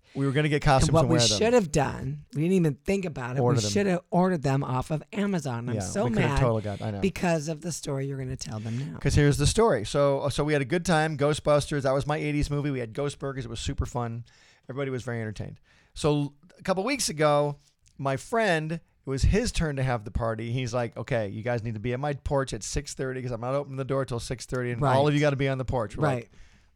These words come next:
Speaker 1: "Okay." So we all get there. He opens the door, and he's dressed as Obi-Wan Kenobi.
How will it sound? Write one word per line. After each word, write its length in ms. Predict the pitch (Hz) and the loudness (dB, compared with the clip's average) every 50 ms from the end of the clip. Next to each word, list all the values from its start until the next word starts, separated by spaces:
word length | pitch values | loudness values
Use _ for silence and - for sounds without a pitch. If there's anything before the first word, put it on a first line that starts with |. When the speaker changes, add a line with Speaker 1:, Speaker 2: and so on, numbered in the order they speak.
| _ - 123 | _ -8 -8
Speaker 1:
"Okay." 480 | 117 110 - 131 123 127 131 131 131 _ - - - _ _ | -8 -4 -2 -2 0 0 0 -2 -4 _ -14 -20 -20 _ _
So 80 | - - | -12 -6
we 40 | 117 | -2
all 180 | 113 127 147 147 | 0 0 0 0
get 200 | 151 156 151 - | 0 -4 -4 -2
there. 360 | 139 135 135 135 131 127 - _ _ _ _ _ _ - _ _ _ | -2 -2 0 -2 -2 -4 -8 _ _ _ _ _ _ -20 _ _ _
He 140 | - 131 131 | -6 -2 0
opens 380 | 139 147 143 185 170 151 135 | 0 2 2 2 0 2 0
the 80 | 151 156 | 0 2
door, 300 | 143 143 147 147 147 143 | 4 4 4 4 4 4
and 60 | 139 | 2
he's 180 | 139 135 127 120 | 2 0 -2 -2
dressed 340 | 151 139 135 135 - - | -2 -2 0 -2 -2 -2
as 120 | 139 127 120 | -4 -6 -4
Obi-Wan 580 | 127 131 135 131 147 147 135 135 135 135 131 117 | -4 -6 -4 -4 -4 -4 -2 -4 -4 -6 -6 -8
Kenobi. 560 | - 143 123 123 123 120 101 110 107 107 | -8 -6 -6 -4 -6 -6 -6 -8 -10 -10